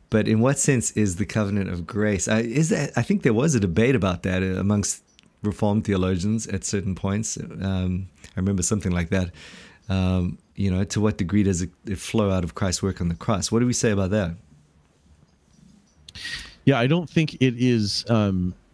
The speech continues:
Speaker 2: directly related to Christ's work on the cross, but, uh, it is certainly indirectly related in the
Speaker 1: Mm.
Speaker 2: sense that you mentioned earlier, where God is, um, providing, uh,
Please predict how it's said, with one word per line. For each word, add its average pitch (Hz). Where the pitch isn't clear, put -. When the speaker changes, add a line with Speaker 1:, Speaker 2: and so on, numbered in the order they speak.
Speaker 2:
directly 98
related 92
to 90
Christ's -
work 95
on 95
the 90
cross, 90
but, 101
uh, 98
it 104
is 104
certainly 107
indirectly 104
related 92
in 107
the 98
Speaker 1:
Mm. 90
Speaker 2:
sense 95
that 101
you 107
mentioned 101
earlier, 98
where 92
God 107
is, 98
um, 92
providing, 107
uh, 95